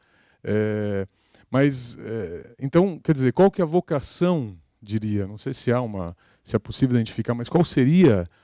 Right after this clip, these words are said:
qual foi a nossa vocação, qual será a vocação da política externa brasileira diante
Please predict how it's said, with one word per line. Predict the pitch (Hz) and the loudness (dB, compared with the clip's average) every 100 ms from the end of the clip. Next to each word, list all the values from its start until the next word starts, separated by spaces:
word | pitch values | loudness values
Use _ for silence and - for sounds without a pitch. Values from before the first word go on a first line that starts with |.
| _ _ _ _ | _ _ _ _
qual | - 127 | -4 -2
foi | - - 202 185 123 | 2 6 8 8 6
a | |
nossa | 113 113 113 | 0 -4 -6
vocação, | 107 104 104 139 | -8 -8 -8 -8
qual | - 156 | -6 -6
será | - 131 113 143 160 107 - | -2 0 2 2 0 -4 -8
a | 110 | -6
vocação | 107 123 110 - 147 156 | -6 -6 -8 -8 -6 -2
da | 117 | -2
política | - 117 - - | 0 -2 -2 -14
externa | - - 120 | -10 -6 -6
brasileira | 110 104 107 117 123 - _ _ - | -4 -6 -4 -2 -2 -4 _ _ -4
diante | 107 117 113 117 107 | 2 2 4 2 0